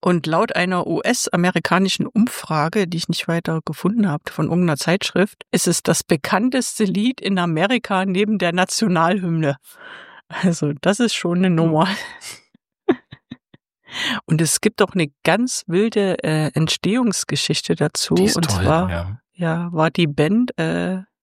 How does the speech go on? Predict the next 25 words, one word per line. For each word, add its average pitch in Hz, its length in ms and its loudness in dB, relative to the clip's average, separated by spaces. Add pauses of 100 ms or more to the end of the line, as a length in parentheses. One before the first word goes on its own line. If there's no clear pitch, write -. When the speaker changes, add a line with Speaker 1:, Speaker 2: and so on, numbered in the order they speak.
(200)
Speaker 1:
in 170 200 -6
der 156 120 -2
Schweiz 180 560 0
am 160 180 0
Genfer 170 360 2
See 165 360 0 (640)
und 170 220 4
sie 151 180 0
waren, 165 400 2
äh, 160 280 -2
bei 160 120 0
einem 165 240 2
Konzert 160 540 -2
von 180 300 -2
Led 160 240 0
Zeppelin, 147 500 -2
glaub 135 320 0
ich. 139 260 -2 (380)
Speaker 2:
Hm. 107 240 2 (880)
Speaker 1:
Und 156 200 0
da 156 140 2
Speaker 2:
Nee, 113 60 2
Speaker 1:
war 175 220 4
Speaker 2:
das, - 240 0
Entschuldigung. 120 560 0